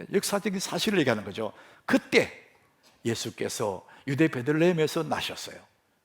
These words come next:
그때 동방으로부터 박사들이 예루살렘에 왔다는 겁니다.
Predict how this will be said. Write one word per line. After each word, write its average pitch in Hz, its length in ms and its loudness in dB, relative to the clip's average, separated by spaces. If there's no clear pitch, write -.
그때 170 420 6
동방으로부터 113 1500 -2
박사들이 170 680 2
예루살렘에 175 580 -4
왔다는 101 440 -12
겁니다. 87 380 -18